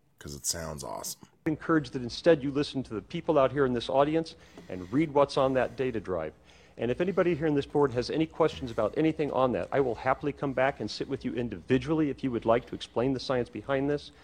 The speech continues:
Speaker 2: And if you're worried about being sued by somebody because you don't follow the guidance of the C D C and the N I H,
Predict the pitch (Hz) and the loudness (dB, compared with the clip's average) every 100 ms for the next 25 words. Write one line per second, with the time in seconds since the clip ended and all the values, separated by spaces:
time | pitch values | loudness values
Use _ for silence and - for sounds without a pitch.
0 | - - - - 113 131 - 117 107 156 | -20 -20 -20 -6 0 0 0 -2 4 6
1 | 170 151 139 - 151 139 - - 135 101 | 6 6 4 4 0 0 -2 2 4 2
2 | 101 110 - 131 117 107 113 123 120 120 | 2 0 2 0 0 -2 -4 -6 -4 -2
3 | 98 127 160 - 135 135 131 127 127 135 | 8 8 8 4 4 4 2 2 2 0
4 | 123 110 104 139 131 123 - 127 120 117 | -6 -8 -6 -4 -4 -6 -4 -2 0 0
5 | 123 120 120 120 | 0 2 2 0